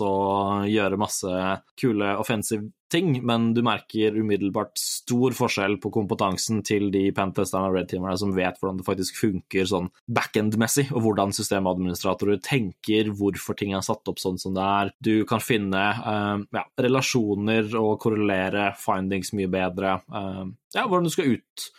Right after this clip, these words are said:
utnytte ting. Jeg kan se for meg at hvis det er flere sysadmins som sitter og hører på, så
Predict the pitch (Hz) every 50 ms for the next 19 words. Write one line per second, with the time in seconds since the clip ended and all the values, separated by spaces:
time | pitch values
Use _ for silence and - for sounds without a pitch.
0 | _ - 113 101 - - - 107 98 92 - 101 - 123 135 156 139 139 - -
1 | - 127 123 127 135 131 135 120 104 - - 113 107 107 107 120 117 110 117 113
2 | - - 110 107 101 98 101 104 104 107 101 - - 113 - - 101 92 92 98
3 | 98 98 101 - - - - - - - 110 101 98 98 98 98 101 - - -
4 | 104 - 110 107 110 107 98 90 - - 107 110 - - - 117 110